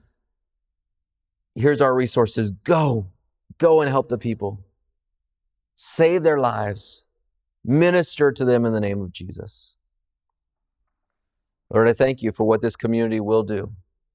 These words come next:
Stepping forward to help that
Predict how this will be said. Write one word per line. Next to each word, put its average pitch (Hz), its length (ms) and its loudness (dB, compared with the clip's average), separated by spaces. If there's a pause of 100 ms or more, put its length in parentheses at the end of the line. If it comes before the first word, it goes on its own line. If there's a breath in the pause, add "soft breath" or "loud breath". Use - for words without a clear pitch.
(1080)
Stepping 120 400 0
forward 117 300 2
to 110 80 0
help 120 260 0
that 110 240 2